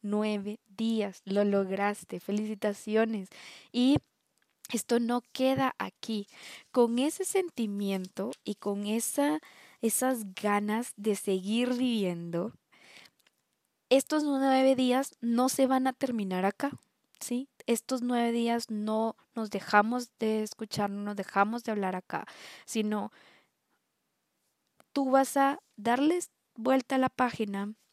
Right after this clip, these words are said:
y vas a irte a la sección del yo merezco. Y durante nueve días, a partir de hoy,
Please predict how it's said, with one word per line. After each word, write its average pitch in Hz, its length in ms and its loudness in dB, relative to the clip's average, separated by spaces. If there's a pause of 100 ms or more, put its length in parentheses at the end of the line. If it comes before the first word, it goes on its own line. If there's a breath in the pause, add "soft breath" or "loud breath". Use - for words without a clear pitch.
(140)
y 233 140 -2
vas 214 460 -2
a 226 160 2
irte 247 540 -2
a 202 60 0
la 208 140 2
sección 208 480 -6
del 208 240 -2
yo 208 160 -4
merezco. 202 720 -6 (1080 loud breath)
Y 277 140 4 (220)
durante 285 420 6
nueve 294 400 2
días, 262 460 4
a 233 80 -4
partir 208 440 -2
de 233 140 2
hoy, 190 220 -2